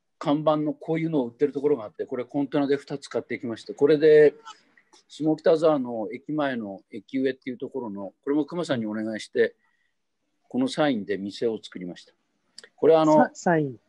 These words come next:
Speaker 1: そうです、サイ-、サインで。まあ、本当にその資料があるといいんですけど、ちょっとあの、ここに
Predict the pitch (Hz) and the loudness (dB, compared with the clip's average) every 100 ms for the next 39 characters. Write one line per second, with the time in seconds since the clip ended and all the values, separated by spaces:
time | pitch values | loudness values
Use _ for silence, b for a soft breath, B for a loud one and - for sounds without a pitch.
0 | _ 101 - _ _ _ _ - - 120 | _ -14 -14 _ _ _ _ -6 -2 -2
1 | - 156 151 151 160 147 113 98 135 160 | -2 0 0 2 0 0 -2 -4 0 2
2 | 131 - 156 165 180 160 127 - 165 135 | 0 -4 -8 -6 -8 -10 -10 -4 -2 -2
3 | 117 113 101 - - _ _ _ b b | -4 -8 -14 -16 -20 _ _ _ b b
4 | b _ _ - 135 135 123 - 156 147 | b _ _ -6 -2 -2 -4 -8 -4 -4
5 | - | -4